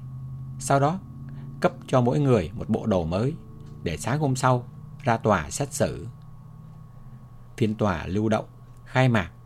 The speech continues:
tôi thấy có sự tham dự của hàng trăm cán bộ, các đội trưởng và các ban trật tự của ba phân trại. Bản án tuyên phạt là chung thân,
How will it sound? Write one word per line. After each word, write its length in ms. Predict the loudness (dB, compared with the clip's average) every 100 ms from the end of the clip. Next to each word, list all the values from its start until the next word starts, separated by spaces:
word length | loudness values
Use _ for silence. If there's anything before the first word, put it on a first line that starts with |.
| -20 -16 -4
tôi 100 | -2
thấy 140 | 0
có 100 | 0
sự 180 | 0 0
tham 240 | 0 2 6
dự 220 | 4 4 -8 -12
của 140 | -2 2
hàng 280 | 2 0
trăm 260 | 2 2 2
cán 220 | 2 4
bộ, 200 | 4 2 -6 -20 -20 -20 -20 -20 -20 -18 -18 -18 -4
các 160 | 0 4
đội 200 | 4 4
trưởng 380 | 4 4 2 -8 -14 -20 -18 -2
và 320 | 2 2 0 -6
các 180 | -4 2
ban 260 | 2 2 0
trật 240 | -4 0
tự 200 | -2 -2 -16 -20 -20 -20 -18 -10
của 140 | -6
ba 220 | 0 0 2
phân 220 | 2 2
trại. 280 | 0 -2 -12 -18 -20 -20 -20 -20 -20 -18 -18 -18 -18 -20 -20 -20 -20 -20 -20 -16 -6
Bản 180 | -6 -4
án 320 | -2 -2 -4 -8 -18 -20 -20 -20 -20 -20 -20 -20 -20 -2
tuyên 220 | 4 4
phạt 300 | 6 4 4
là 260 | 2 0 0 0
chung 200 | 2 4
thân, 300 | 4 2